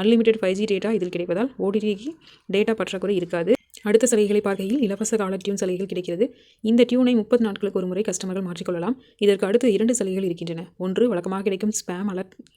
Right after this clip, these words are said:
சலுகையாக இருக்கிறது. இந்த திட்டத்தை பெற்ற பிறகு Airtel கஸ்டமர்களுக்கு வரும் வாய்ஸ் காலிலும் எஸ் எம் எஸ்களிலும் இருக்கும் ஸ்பாம்களை தெரிந்து கொள்ளும்படி இந்த சலுகை கொடுக்கப்படுகிறது.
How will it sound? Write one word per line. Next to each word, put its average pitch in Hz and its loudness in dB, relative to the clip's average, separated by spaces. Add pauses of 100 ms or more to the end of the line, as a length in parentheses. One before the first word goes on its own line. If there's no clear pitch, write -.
(160)
சலுகையாக 180 0
இருக்கிறது. 175 0 (100)
இந்த 240 0
திட்டத்தை 269 0
பெற்ற 214 0
பிறகு 202 -2 (100)
Airtel 220 -4
கஸ்டமர்களுக்கு 190 -4
வரும் 185 -6
வாய்ஸ் 202 -4
காலிலும் 196 0
எஸ் - -6
எம் 196 -2
எஸ்களிலும் 185 -4
இருக்கும் 185 -4 (340)
ஸ்பாம்களை 220 2
தெரிந்து 185 -4
கொள்ளும்படி 180 -2
இந்த 226 2
சலுகை 190 -2
கொடுக்கப்படுகிறது. 180 -4